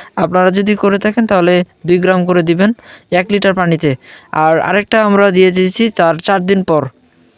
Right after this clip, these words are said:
মানে এগারো দিনে দিয়ে দিচ্ছি। আজকে আমি পনেরোতম দিনে দেখতে আসছি। প্রচুর কিন্তু ঘাস জন্মাইছে, ঘাসগুলো নিড়ানি দিতে হবে অবিসম্ভবে,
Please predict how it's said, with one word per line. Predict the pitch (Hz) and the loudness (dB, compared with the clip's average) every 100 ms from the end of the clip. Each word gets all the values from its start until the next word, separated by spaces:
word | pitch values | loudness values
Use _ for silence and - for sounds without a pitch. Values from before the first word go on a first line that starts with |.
| - _ _ _ | -20 _ _ _
মানে | 175 175 180 | -2 0 2
এগারো | 190 214 208 | 2 2 2
দিনে | 208 208 | 2 2
দিয়ে | 190 185 | 2 2
দিচ্ছি। | 185 - 240 208 | 0 0 0 0
আজকে | 175 185 185 | -2 0 0
আমি | 185 185 | 0 0
পনেরোতম | 190 190 190 185 170 | 0 0 0 0 2
দিনে | 170 170 165 | 2 0 0
দেখতে | 170 - 175 | -2 0 0
আসছি। | 156 - 208 233 _ - - _ | 0 -2 -4 -4 _ -20 -20 _
প্রচুর | 208 214 220 | -2 -2 0
কিন্তু | 220 214 175 | 0 2 2
ঘাস | 175 180 | 0 2
জন্মাইছে, | 185 196 233 208 | 2 0 -2 -2
ঘাসগুলো | 175 170 175 185 180 147 | -2 -2 0 2 2 0
নিড়ানি | 165 185 190 180 | 0 0 0 0
দিতে | 185 185 190 | 0 2 2
হবে | 190 220 254 - - - - _ - - - _ | 2 0 -2 -6 -20 -20 -20 _ -20 -20 -20 _
অবিসম্ভবে, | - 170 185 202 - 202 190 185 147 | 0 2 2 2 0 0 2 2 2